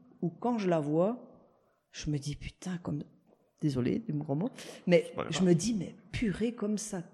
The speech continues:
Speaker 1: correspond à cet album, à cette fille que je découvre, parce qu'à ce moment-là, je la connaissais, mais depuis quelques mois. Ici, je la connais quand même depuis trois, quatre ans. On se connaissait de vue, mais on n'avait pas, tu vois,
Speaker 2: Il y a, il y a
Speaker 1: il y avait pas de, d'interaction,
Speaker 2: Ouais,
Speaker 1: donc,
Speaker 2: ouais.
Speaker 1: euh, voilà.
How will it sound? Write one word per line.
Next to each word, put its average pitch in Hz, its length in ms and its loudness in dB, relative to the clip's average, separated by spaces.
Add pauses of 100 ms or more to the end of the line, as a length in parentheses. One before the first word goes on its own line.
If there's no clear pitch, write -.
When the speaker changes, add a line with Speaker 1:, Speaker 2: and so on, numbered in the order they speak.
Speaker 1:
correspond 240 760 0 (300)
à 135 100 2
cet 170 200 0
album, 180 460 8 (240)
à 170 120 6
cette 175 220 4
fille 247 240 4
que 185 100 8
je 143 80 4
découvre, 175 440 8
parce - 160 4
qu'à 160 80 2
ce 156 100 -2
moment-là, 190 400 6 (300)
je 180 100 2
la 160 80 12
connaissais, 170 460 8
mais 240 100 12
depuis 160 240 6
quelques 160 280 4
mois. 214 440 6
Ici, 175 260 0
je 180 60 0
la 135 80 2
connais 156 240 0
quand 151 140 -4
même 156 160 0
depuis 147 200 -2
trois, 143 200 -4
quatre 139 260 -6
ans. 254 80 2
On 170 80 2
se - 80 -4
connaissait 170 360 0
de 151 100 -4
vue, 220 160 6
mais 190 180 6 (300)
on 180 80 4
n'avait 175 180 8
pas, 214 580 6 (640)
tu 196 80 2
vois, 226 180 10
Speaker 2:
Il 175 80 6
y 127 40 4
a, 226 60 4
il 226 160 2
y 233 60 4
a 214 40 6
Speaker 1:
il 202 80 6
y 233 60 12
avait 226 100 12
pas 262 180 12
de, 214 220 12
d'interaction, 190 840 12
Speaker 2:
Ouais, 220 60 12
Speaker 1:
donc, 202 180 12
Speaker 2:
ouais. 196 60 12
Speaker 1:
euh, 180 60 12
voilà. 190 300 12